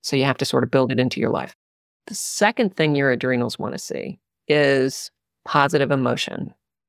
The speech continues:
Now, that's not to say I think everybody's walking around in a bad mood, although A lot of people are. But this, what I'm talking about, is based on the research of the Institute of HeartMath. And what they found out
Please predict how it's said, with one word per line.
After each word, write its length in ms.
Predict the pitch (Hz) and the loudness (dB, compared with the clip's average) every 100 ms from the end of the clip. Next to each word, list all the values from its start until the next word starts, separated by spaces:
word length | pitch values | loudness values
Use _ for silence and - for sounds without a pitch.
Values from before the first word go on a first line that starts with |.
| - | 0
Now, 280 | 139 135 139 _ _ _ _ | 2 4 0 _ _ _ _
that's 300 | 156 143 - | 2 2 0
not 240 | 143 135 - | 0 2 2
to 80 | 214 | -4
say 320 | - 143 139 | 2 2 2
I 80 | 139 | 0
think 220 | 143 139 | -2 -2
everybody's 440 | 135 165 175 180 | 0 0 0 0
walking 300 | 135 139 139 | -2 -2 -4
around 240 | 131 127 123 | -2 -2 -2
in 60 | |
a 40 | 123 | 0
bad 220 | 131 113 | 0 2
mood, 300 | 117 - - | 2 0 2
although 380 | 131 135 131 143 _ - | 2 2 0 -4 _ -8
A 40 | |
lot 100 | 165 | -8
of 60 | - | -8
people 220 | 143 120 | -8 -8
are. 140 | - - _ | -8 -12 _
But 160 | 170 190 170 | 0 0 4
this, 320 | 226 294 - | 2 2 0
what 200 | 202 180 | 2 2
I'm 100 | 180 | 2
talking 280 | 202 185 175 | 0 0 2
about, 220 | 160 151 | 2 2
is 100 | 151 | 0
based 280 | 160 160 175 | 0 0 0
on 100 | 165 | 0
the 100 | 151 | 0
research 520 | 151 151 160 147 - | 0 2 0 0 -2
of 140 | 151 139 | -2 0
the 80 | |
Institute 360 | 147 151 151 151 | 0 0 0 0
of 80 | 131 | 0
HeartMath. 580 | - 131 160 160 180 - _ _ - | 0 0 2 0 -2 -10 _ _ -4
And 280 | 143 135 139 | 0 0 2
what 180 | 143 - | 0 0
they 260 | 147 160 | 2 2
found 360 | 180 180 165 151 | 2 2 2 2
out 340 | 131 127 127 | 2 2 0